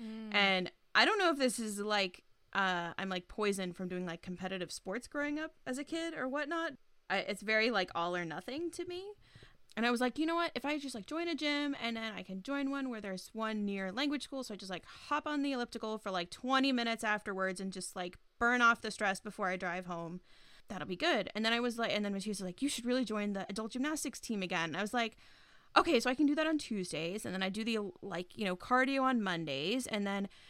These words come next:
Speaker 2: uh, well, I should really work in some yoga to get some stretching in.
Speaker 1: Nope,
Speaker 2: And then I would
Speaker 1: nope,
Speaker 2: also
Speaker 1: nope.
Speaker 2: learn,
Speaker 1: Stop.
Speaker 2: I really
Speaker 1: Stop.
Speaker 2: wanna learn lifting.
Speaker 1: Stop.
Speaker 2: So, yeah,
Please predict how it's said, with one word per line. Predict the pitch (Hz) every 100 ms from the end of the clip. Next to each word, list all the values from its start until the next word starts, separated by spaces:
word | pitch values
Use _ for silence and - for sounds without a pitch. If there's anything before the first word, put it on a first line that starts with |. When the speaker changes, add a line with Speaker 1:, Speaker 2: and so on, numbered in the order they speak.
| - - - _ -
Speaker 2:
uh, | 196 185 185 180 180
well, | 208 208
I | 214
should | - 214
really | 247 285
work | 247 247
in | 247
some | 226 226
yoga | 190 202 196 180 139 131 190 262
to | 240
get | 214
some | 214
stretching | 196 - 226 214 214 202
in. | 147 143 160 214
Speaker 1:
Nope, | 226
Speaker 2:
And |
then | 208
I | 202
would | 214
Speaker 1:
nope, | 226 277
Speaker 2:
also | 226 262 240 302
Speaker 1:
nope. | 277
Speaker 2:
learn, | 254 254 233 262
Speaker 1:
Stop. | 247
Speaker 2:
I | 214
really | 202 226 262 277
Speaker 1:
Stop. | 269
Speaker 2:
wanna | 262
learn | 240 233 208 202 202
lifting. | 214 - - 165 165 196
Speaker 1:
Stop. | 269 254 247 247 - - -
Speaker 2:
So, | 247 233 254 233 220 -
yeah, | 254 220